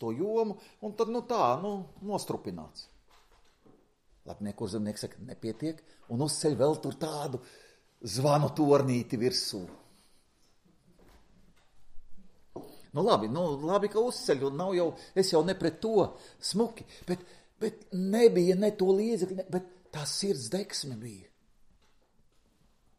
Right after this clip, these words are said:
Kādi bija tie dievnami, kur mūsu atmodas laikā tas evaņģēlijs vis-, vis-, vis-, viskošāk atmirdzēja?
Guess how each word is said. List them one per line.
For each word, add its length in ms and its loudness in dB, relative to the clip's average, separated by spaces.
Kādi 580 6
bija 300 0
tie 160 4
dievnami, 640 2
kur 160 0
mūsu 460 0
atmodas 560 0
laikā 500 0
tas 180 -2
evaņģēlijs 800 6
vis-, 260 -4
vis-, 320 -6
vis-, 240 -8
viskošāk 800 4
atmirdzēja? 800 -6